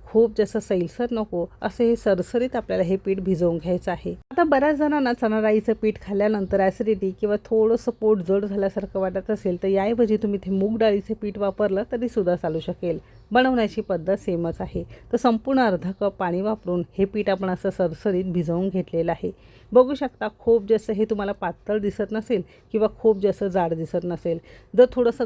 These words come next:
घट्ट केलं की भजीच्या वरचं कोटिंग असं खूप जाड येतं, ते कच्चं राहतं आणि वरचं कोटिंग कच्चं राहतं, मग आतमध्ये म-, मिरची तरी काय शिजणार, म्हणून पीठ आपल्याला खूप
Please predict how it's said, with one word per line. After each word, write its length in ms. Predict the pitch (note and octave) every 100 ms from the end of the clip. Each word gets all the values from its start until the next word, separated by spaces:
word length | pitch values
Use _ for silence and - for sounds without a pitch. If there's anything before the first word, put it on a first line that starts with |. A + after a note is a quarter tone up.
| G#3+
घट्ट 260 | G#3 -
केलं 360 | A3 A#3+ G3+ F#3 -
की 240 | G3+ G3
भजीच्या 480 | F#3 F#3 E3+ F#3+ A#3+
वरचं 320 | A3+ F#3+ -
कोटिंग 440 | G#3 D3 - G#3 G#3+
असं 240 | G3+ - -
खूप 200 | A3 F#3
जाड 280 | E3+ F3 G3
येतं, 260 | G3+ F3+ F3
ते 60 | G3
कच्चं 380 | G3 F3+ - G#3+
राहतं 300 | G#3+ - E3+ - - - -
आणि 140 | A#3+
वरचं 340 | A#3 G#3+ - C4+
कोटिंग 400 | C4 B3 A#3+ A#3
कच्चं 320 | G#3 - G#3+
राहतं, 300 | A3 G3+ G3
मग 120 | G3+
आतमध्ये 420 | F3+ - G3+ G3+
म-, 300 | F#3+ F#3 F3
मिरची 360 | F3 F3+ E3 A#3
तरी 140 | A#3 A3+
काय 220 | G#3+ F#3+
शिजणार, 420 | F#3 F3+ E3 D#3+ E3+
म्हणून 300 | F3 F#3 F#3+ -
पीठ 180 | A3+ C4
आपल्याला 260 | A#3+ G3+ F#3+ -
खूप 120 | -